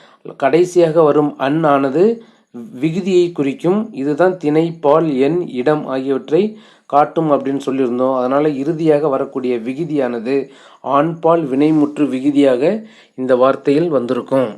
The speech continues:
இப்ப நம்ம பகுபதம் பார்த்திருந்தோம். அடுத்ததாக பகாபதம். பகுபதம் அப்படின்னா என்ன சொன்னோம்? உறுப்புகளை பிரிக்க முடியும், ஒரு சொல்லை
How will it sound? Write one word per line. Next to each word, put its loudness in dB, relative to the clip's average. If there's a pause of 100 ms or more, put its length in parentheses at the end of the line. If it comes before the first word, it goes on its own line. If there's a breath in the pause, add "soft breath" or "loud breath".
(680 soft breath)
இப்ப -4
நம்ம 2
பகுபதம் 0
பார்த்திருந்தோம். -2
அடுத்ததாக 0 (500 loud breath)
பகாபதம். 2 (1400 loud breath)
பகுபதம் 0
அப்படின்னா 0
என்ன 0
சொன்னோம்? -2
உறுப்புகளை -2 (180)
பிரிக்க -6
முடியும், -2
ஒரு -8
சொல்லை -2